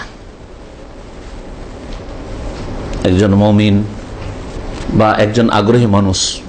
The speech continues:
মমিন মুসলিম না হইলে আগ্রহী মানুষ, আহ, তারপরে জানার আগ্রহ আছে, ঠিক আছে, একজন অমুসলিম হইতে পারে, অমুসলিম হইতে পারে, কাফের হইতে পারে, অথবা একজন বিদাতি হইতে পারে,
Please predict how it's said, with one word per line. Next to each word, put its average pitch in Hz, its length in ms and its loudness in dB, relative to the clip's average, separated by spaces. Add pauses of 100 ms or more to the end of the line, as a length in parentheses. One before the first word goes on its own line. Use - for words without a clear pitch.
মমিন 104 280 4
মুসলিম 110 280 4
না 101 160 4
হইলে 101 180 4
আগ্রহী 104 380 4
মানুষ, 104 500 2
আহ, - 1080 0 (120)
তারপরে 104 720 4 (220)
জানার 127 440 4
আগ্রহ 107 360 2
আছে, 95 220 -2 (160)
ঠিক 277 180 4
আছে, 202 160 2
একজন 165 200 4
অমুসলিম 165 400 4
হইতে 110 160 0
পারে, 78 160 -6 (1600)
অমুসলিম 254 460 4
হইতে 240 160 4
পারে, 170 160 4
কাফের 175 300 4
হইতে 143 220 4
পারে, 92 180 0
অথবা 226 360 4
একজন 226 320 2
বিদাতি 240 340 6
হইতে 233 220 4
পারে, 175 200 4